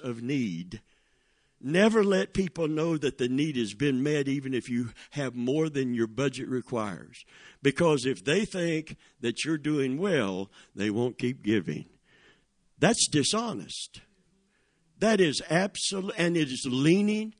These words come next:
on the arm of flesh to market the gospel just like you would any other product.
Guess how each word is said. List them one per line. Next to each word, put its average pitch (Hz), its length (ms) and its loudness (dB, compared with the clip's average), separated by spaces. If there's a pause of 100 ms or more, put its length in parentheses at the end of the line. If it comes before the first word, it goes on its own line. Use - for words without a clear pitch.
(200)
on 110 220 -2
the 95 220 -4
arm 147 440 0
of 107 140 -8
flesh 165 480 -2
to 107 100 -4
market 127 640 -4
the 151 100 -10
gospel 127 680 -2 (600)
just 156 340 0
like 147 300 -6
you 139 120 -4
would 127 400 0
any 135 320 -2
other 120 260 -6
product. 87 800 -12